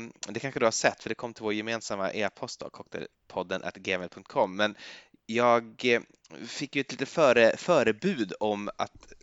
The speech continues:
någon ville skicka ett bud till mig. Och det här lät ju väldigt spännande, så jag, eh, lämnade min adress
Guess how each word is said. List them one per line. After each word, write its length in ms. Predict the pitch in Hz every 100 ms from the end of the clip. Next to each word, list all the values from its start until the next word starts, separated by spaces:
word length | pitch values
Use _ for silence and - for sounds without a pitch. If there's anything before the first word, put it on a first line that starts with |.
| _
någon 380 | - 113 98 98 98
ville 200 | 107 -
skicka 320 | 139 - 82
ett 220 | - 110
bud 360 | 160 175 101 -
till 160 | - 107
mig. 280 | 82 69 92 - - - _
Och 200 | - 95 -
det 80 | -
här 80 | 107
lät 140 | 104
ju 40 | 104
väldigt 180 | 95 -
spännande, 480 | 101 80 78 76 - -
så 480 | - - 92 90 87 -
jag, 680 | 92 92 90 90 87 -
eh, 320 | 90 87 64
lämnade 440 | 82 90 90 90 -
min 200 | 90 87 -
adress 580 | 87 - 170 - -